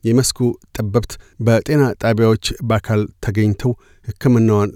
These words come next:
ለመከታተል እንዳይሰጉ ያበረታታሉ። ለአስራ ሁለት ዓመታት ከሳምባ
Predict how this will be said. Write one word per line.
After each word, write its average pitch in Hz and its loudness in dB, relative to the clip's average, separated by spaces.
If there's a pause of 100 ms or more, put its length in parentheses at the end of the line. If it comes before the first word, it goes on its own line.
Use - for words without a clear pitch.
ለመከታተል 104 -2 (320)
እንዳይሰጉ 104 0 (380)
ያበረታታሉ። 92 -2 (360)
ለአስራ 120 -4
ሁለት 139 -2 (180)
ዓመታት 117 -4 (340)
ከሳምባ 113 -2